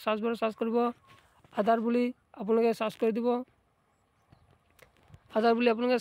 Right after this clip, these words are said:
চাৰ্চ কৰি দিব। চাৰ্চ কৰাৰ লগে লগে প্ৰথম যোনটো link আহিব, ইউ আই ডি এ আই, তাত click কৰি দিব। মই আপোনালোকৰ সুবিধাৰ বাবে ডেছক্ৰিপশ্যনত লিংকটো দি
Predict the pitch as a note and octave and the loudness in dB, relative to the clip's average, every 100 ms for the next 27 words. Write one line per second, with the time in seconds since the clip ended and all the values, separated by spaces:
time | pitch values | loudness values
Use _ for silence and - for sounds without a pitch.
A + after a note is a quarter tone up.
0 | A3 A3 - A3+ A#3+ B3 C#4 _ _ _ | -2 -2 -2 -2 2 0 0 _ _ _
1 | - A3+ A#3 C4 B3+ B3 B3+ B3+ A#3+ A#3+ | -4 -2 2 4 4 4 4 4 0 -4
2 | B3 B3 A3 A#3 B3 A#3 A#3+ A#3 A#3 A#3 | -2 -2 -2 -2 0 2 2 2 4 2
3 | A#3+ - - A3+ A#3+ A3+ A3+ G3 F3 A#3 | 2 -6 -2 0 4 4 4 -2 -2 2
4 | A#3+ A3+ - A3+ A#3+ B3+ - - - G#3+ | 2 2 2 0 0 -2 -12 -16 -4 -4
5 | - A#3+ A3+ B3 A#3+ B3 C4 A3 A3 A#3+ | 0 -4 2 0 2 0 0 -2 -2 0
6 | A#3 A#3 G#3+ A3+ A#3 A#3+ A3+ G3 G#3 - | 0 0 0 0 2 2 2 0 -2 -6
7 | A#3 A#3+ A#3 A3 A3 A#3+ F#3+ | -2 0 0 0 -2 -2 -2